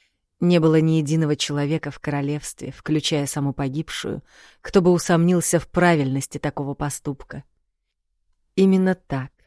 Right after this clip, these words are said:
смелое решение одной одинокой души — сберегло от разрушения многовековую репутацию сестринства и позволило милеранским девам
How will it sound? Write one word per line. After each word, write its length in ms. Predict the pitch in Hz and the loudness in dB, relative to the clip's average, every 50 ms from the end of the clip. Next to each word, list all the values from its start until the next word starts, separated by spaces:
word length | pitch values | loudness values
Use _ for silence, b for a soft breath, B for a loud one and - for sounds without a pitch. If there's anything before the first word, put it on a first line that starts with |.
| _ _ _ _ _ _ _ _ _ _ | _ _ _ _ _ _ _ _ _ _
смелое 600 | - - - - 170 170 165 160 156 160 156 160 | -14 -8 -2 0 4 4 4 6 6 6 6 6
решение 600 | 156 156 151 - - - 160 151 147 151 151 151 - - | 6 4 2 2 2 2 4 4 4 4 2 0 0 -2
одной 440 | - 151 139 135 147 151 156 156 151 | -2 -4 -2 0 0 0 2 2 0
одинокой 480 | 143 127 143 139 143 143 139 - 147 139 | 0 0 0 0 0 0 -2 -2 -4 -4
души — 480 | 139 139 131 - - - 151 151 147 - _ _ _ B B B B B B B B _ - | -2 -4 -4 -6 -6 -6 -6 -8 -8 -12 _ _ _ B B B B B B B B _ -4
сберегло 600 | 165 156 165 151 175 175 175 156 151 165 180 185 | -2 -2 4 6 6 6 6 4 4 4 4 2
от 260 | - - - 160 - 170 | 2 0 -4 -4 0 0
разрушения 720 | 170 160 151 156 165 151 - - 175 175 165 160 160 156 | 0 2 2 2 0 0 0 2 2 2 4 4 2 2
многовековую 760 | 156 156 156 147 156 151 151 151 - 156 147 147 151 151 151 | 2 2 2 2 4 2 2 2 2 0 0 2 2 2 2
репутацию 760 | 147 143 - 151 - - 151 147 147 - - - - 143 139 | 2 0 0 -4 -2 0 0 -2 -2 -4 -8 -6 -4 -2 -2
сестринства 1040 | 135 - - - 170 170 160 - - - - 139 139 139 - - - - 127 135 139 _ _ _ _ _ B B B B B B B B B _ _ | -4 -6 -4 0 0 0 0 -2 -6 -10 -10 -8 -10 -10 -12 -14 -14 -12 -12 -12 -14 _ _ _ _ _ B B B B B B B B B _ _
и 100 | 190 185 | -2 2
позволило 640 | - 185 180 170 151 165 170 185 185 165 147 139 139 | 4 4 4 4 2 2 4 4 4 4 2 0 0
милеранским 920 | 139 143 143 143 147 147 143 147 147 147 135 - - - 156 135 139 139 | 0 2 2 2 2 2 0 0 -2 -2 -4 -8 -6 -6 -4 -2 -2 -2
девам 440 | 127 131 147 160 165 151 151 143 139 | -2 -2 -2 -2 -2 -2 -4 -6 -8